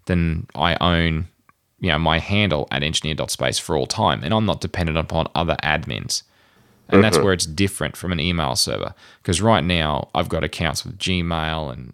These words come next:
Speaker 1: Apple. And
Speaker 2: Yeah. Well, that actually brings me to another question. So
Speaker 1: Yeah.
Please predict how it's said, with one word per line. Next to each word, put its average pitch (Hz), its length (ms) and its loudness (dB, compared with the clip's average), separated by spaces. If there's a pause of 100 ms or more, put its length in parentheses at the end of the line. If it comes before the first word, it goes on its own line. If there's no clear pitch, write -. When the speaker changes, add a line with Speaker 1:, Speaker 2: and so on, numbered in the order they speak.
Speaker 1:
Apple. 82 480 -10
And 82 80 -6
Speaker 2:
Yeah. 82 180 2 (200)
Well, 113 340 10 (460)
that 104 140 6
actually 107 300 2
brings 101 260 0
me 101 120 -2
to 98 120 2
another 90 240 2
question. - 480 -4
So 80 240 4
Speaker 1:
Yeah. - 80 4